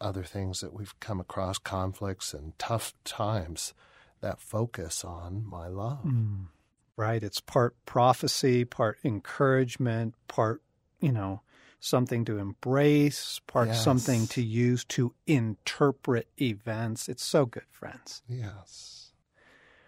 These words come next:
Speaker 2: Friends, we put this in front of you because it's a rescue.
Speaker 1: Yes.
Speaker 2: And it's just been such a good thing for us. And I know, I know. Don't get frustrated if you don't hear right away.
Speaker 1: Mm-hmm.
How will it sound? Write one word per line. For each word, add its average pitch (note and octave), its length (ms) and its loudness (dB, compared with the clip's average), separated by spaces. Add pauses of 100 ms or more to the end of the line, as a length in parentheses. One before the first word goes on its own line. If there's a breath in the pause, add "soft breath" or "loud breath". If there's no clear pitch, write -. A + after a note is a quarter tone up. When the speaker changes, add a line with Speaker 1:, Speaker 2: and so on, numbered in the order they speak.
(120)
Speaker 2:
Friends, F3 300 8
we C#3+ 80 6
put A#3 200 6
this - 140 2
in A2+ 120 2
front G3+ 260 8
of A#3 120 8
you A2 240 0
because D#3+ 800 0 (140)
it's G3+ 180 4
a A3 60 4
rescue. G3 840 6
Speaker 1:
Yes. E2 720 -10
Speaker 2:
And E3+ 140 6
it's F3+ 140 -2
just - 240 -2
been F3 180 0
such - 460 -2
a F#3 40 4
good C#3 320 0
thing C3+ 260 0
for B2 300 -2
us. - 400 -4
And B2 240 0 (800)
I F3 80 4
know, C#3+ 260 4
I D3+ 60 2
know. A2+ 200 0 (120)
Don't A3+ 180 4
get B3 180 -2
frustrated D3+ 720 2
if B2+ 220 -2
you C3+ 100 0
don't C3+ 320 0
hear C#3 360 2
right D3 280 0
away. D3+ 500 2
Speaker 1:
Mm-hmm. G2 360 -12